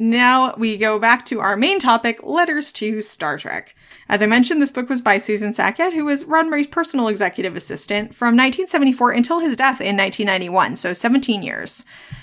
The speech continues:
Um, while working full-time as Roddenberry's assistant, she wrote three books about Star Trek, including this book in nineteen seventy-seven,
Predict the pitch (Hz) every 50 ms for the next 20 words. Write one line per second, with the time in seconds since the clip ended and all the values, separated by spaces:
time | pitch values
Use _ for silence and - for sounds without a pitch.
0 | _ _ - - 202 196 196 196 196 196 190 190 - 202 208 240 277 330 294 285
1 | 294 285 302 277 254 254 - 214 220 214 - 180 185 185 185 - - 185 185 190
2 | 196 208 202 180 175 170 165 165 160 175 - 180 - - 185 165 - - 226 240
3 | 240 240 - 240 220 208 202 208 202 190 - - - - - 226 226 247 254 269
4 | 285 254 214 190 190 - - 180 180 170 160 - - - 160 147 147 - 170 180
5 | 220 - - - - 202 196 - - 196 185 190 185 180 180 170 185 185 185 -
6 | - - 180 170 170 - - _ _ - 202 190 185 180 175 170 165 - 196 185
7 | - 190 185 190 190 185 - 147 143 160 180 233 339